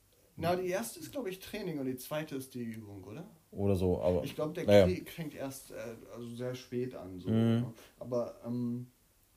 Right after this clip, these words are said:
Speaker 1: grundsätzlich, ja, diese, diese Trainingsübung war halt ganz schön, weil man dann gesehen hat, wie sie zusammengearbeitet haben. Und das Tolle war auch, dass man aber den Plan nicht kannte, sondern den, den,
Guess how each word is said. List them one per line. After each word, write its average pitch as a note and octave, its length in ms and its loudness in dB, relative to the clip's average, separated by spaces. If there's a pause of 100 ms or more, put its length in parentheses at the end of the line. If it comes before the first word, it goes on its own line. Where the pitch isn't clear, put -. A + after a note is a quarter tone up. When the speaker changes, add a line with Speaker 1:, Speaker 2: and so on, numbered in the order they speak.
(220)
Speaker 1:
grundsätzlich, D3 580 -4
ja, B2 140 0
diese, A2 220 -8
diese A2 220 -8
Trainingsübung C#3+ 560 -6
war C#3 100 -4
halt C3 140 -4
ganz C3 160 -6
schön, C3 200 -4
weil A#2 80 -6
man A2 100 -8
dann A2+ 140 -8
gesehen B2 240 -6
hat, A#2+ 140 -8
wie A#2+ 60 -12
sie A#2+ 120 -10
zusammengearbeitet B2 680 -4
haben. B2+ 140 -12 (180)
Und B2 100 -12
das B2 140 -6
Tolle E3 260 -2
war C3 100 2
auch, C#3+ 160 -4
dass - 200 -14
man C#3 160 -2
aber C3 140 -4
den B2 180 -4
Plan F3 380 -4
nicht B2+ 200 -8
kannte, F3+ 400 -8
sondern G#2+ 400 -10 (480)
den, A2+ 400 -4
den, A2 340 -8